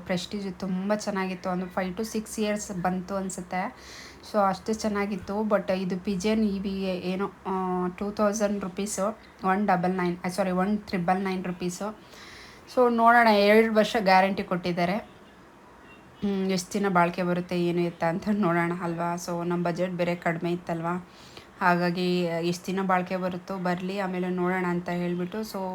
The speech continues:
ಅದೇ ತೊಗೊಂಡ್ವಿ. ಆ, ಬೇರೆ ತೋರಿಸ್ತಿದ್ರು, but ಅದು ಟೂ ತೌಸಂಡ್ ಒನ್ ಡಬಲ್ ನೈನ್ ಇತ್ತು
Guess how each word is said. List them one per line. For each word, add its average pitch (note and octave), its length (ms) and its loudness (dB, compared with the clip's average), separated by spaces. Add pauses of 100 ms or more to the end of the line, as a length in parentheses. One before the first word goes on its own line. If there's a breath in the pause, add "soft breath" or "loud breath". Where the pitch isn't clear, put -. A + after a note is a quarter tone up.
(480)
ಅದೇ F3 200 0
ತೊಗೊಂಡ್ವಿ. F3+ 680 0 (580 loud breath)
ಆ, G#3 40 2 (500)
ಬೇರೆ G3+ 460 4
ತೋರಿಸ್ತಿದ್ರು, G#3 760 0
but G3 280 2
ಅದು F#3 500 0 (120)
ಟೂ A3 100 2
ತೌಸಂಡ್ G#3+ 500 2
ಒನ್ G3 280 0
ಡಬಲ್ F3 240 2
ನೈನ್ F3+ 300 2
ಇತ್ತು G#3+ 460 -4